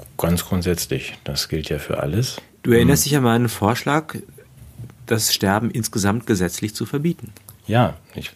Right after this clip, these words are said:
Speaker 1: weiß, aber ich meine, ganz grundsätzlich ist uns ja auch dieses ganze Corona- und covid-Thema leid und jetzt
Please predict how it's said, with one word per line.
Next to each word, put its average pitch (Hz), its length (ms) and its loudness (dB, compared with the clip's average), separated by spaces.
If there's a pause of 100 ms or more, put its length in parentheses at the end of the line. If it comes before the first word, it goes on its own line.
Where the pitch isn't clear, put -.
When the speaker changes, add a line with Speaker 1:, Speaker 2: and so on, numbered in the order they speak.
(180)
Speaker 1:
weiß, 101 420 2
aber 76 180 -4
ich - 160 -8
meine, 87 200 0
ganz 85 260 -2
grundsätzlich 85 600 -2
ist 82 140 -6
uns 80 160 -4
ja 80 100 0
auch 78 60 -2
dieses 78 320 -4
ganze 80 280 -2
Corona- 76 500 0
und 73 180 -8
covid-Thema 80 720 -4
leid 73 500 0
und 85 140 -2
jetzt 73 240 -8